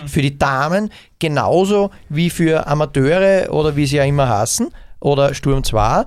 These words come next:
Speaker 2: Und ich glaub, dass darüber du vielleicht auch den, d-, das Korn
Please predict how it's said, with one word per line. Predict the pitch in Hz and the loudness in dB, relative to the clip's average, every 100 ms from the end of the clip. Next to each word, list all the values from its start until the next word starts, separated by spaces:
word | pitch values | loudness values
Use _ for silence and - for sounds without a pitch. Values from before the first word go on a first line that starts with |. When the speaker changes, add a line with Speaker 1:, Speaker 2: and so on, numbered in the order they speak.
| - - - - | -4 -14 -16 -2
Speaker 2:
Und | 156 160 - - | -2 -2 -8 -8
ich | 139 | -2
glaub, | 156 - | -2 -2
dass | 143 - - | -4 -4 -4
darüber | 107 92 165 170 180 202 208 | -2 -2 0 0 2 2 0
du | - 170 | 0 -4
vielleicht | - 151 120 131 147 - | -2 0 2 0 -2 -4
auch | 107 123 196 - - _ _ _ - | 0 2 2 -4 -20 _ _ _ -2
den, | 143 139 139 - 131 - | 0 0 -2 -6 -16 -10
d-, | 139 135 | -6 -6
das | - 127 - | -4 -6 -4
Korn | - 127 165 202 | -2 0 0 -2